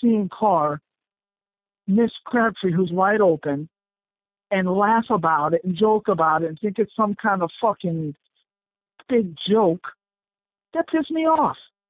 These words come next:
And then what he does, what does he do on the next play? He takes a sack. He's trying to do more than what he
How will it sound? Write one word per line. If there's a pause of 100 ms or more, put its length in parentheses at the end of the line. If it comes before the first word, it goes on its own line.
(560)
And
then
what
he
does, (140)
what
does
he
do
on
the
next
play? (600)
He
takes
a (100)
sack.
He's
trying
to
do
more
than
what
he